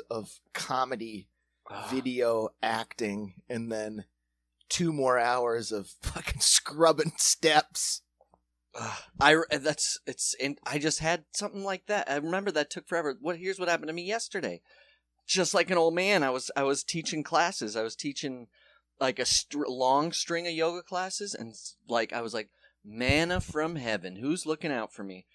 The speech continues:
Speaker 2: Good friend of mine came over to me. He's like, "Hey, I bought this Trader Joe's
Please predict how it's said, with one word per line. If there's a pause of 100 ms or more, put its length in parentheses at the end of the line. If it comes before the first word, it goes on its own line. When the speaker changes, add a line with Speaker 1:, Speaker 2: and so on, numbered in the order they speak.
(200)
Speaker 2:
Good
friend
of
mine
came
over
to
me.
He's
like, (320)
"Hey,
I
bought
this
Trader
Joe's